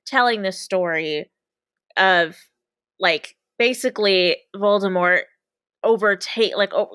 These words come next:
wanting to overturn the natural, like, status quo, the natural state of things in the Wizarding world. I,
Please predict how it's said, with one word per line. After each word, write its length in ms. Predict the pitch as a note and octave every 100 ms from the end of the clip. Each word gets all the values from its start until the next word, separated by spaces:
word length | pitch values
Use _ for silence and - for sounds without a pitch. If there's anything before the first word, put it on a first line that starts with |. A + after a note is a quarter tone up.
| C3
wanting 360 | G3+ A3 G#3+ G3+
to 160 | -
overturn 1000 | G3+ F#3 F3+ - - G#3+ G3+ E3+ D#3 D#3 - _
the 260 | F3+ E3 D#3
natural, 640 | E3+ D#3 - - D#3 A#2+ - _ _ _
like, 220 | E3+ D3 _ -
status 360 | F3+ D#3+ E3+
quo, 240 | - D#3+ F#2
the 80 | -
natural 280 | C#3 -
state 260 | - G2+ F#2+
of 80 | -
things 260 | - G#3 -
in 80 |
the 60 | -
Wizarding 240 | - -
world. 260 | - - - _ _ - - _ _ -
I, 500 | F#3 G3 G3 G3